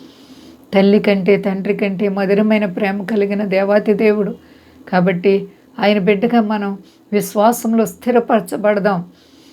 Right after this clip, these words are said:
సాతాను వేసే అగ్ని బాణాలకు భయపడకుండా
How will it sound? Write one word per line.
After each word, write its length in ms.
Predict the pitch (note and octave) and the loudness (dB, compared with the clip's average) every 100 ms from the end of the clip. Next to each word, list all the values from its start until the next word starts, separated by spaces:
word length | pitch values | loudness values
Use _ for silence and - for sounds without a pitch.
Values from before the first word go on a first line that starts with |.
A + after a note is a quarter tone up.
| - | -20
సాతాను 500 | - A#3 G#3+ A#3 A#3+ | -4 2 2 2 2
వేసే 260 | A#3 F3+ G#3+ | 0 0 0
అగ్ని 300 | G3+ F#3+ A#3+ | 0 -2 -4
బాణాలకు 420 | A3 A3 G#3+ G#3+ | 0 0 -2 -4
భయపడకుండా 960 | F#3 G3+ A3 A#3 B3+ B3 A#3+ A#3 A3 | -2 -2 -2 -2 -2 -2 -2 2 0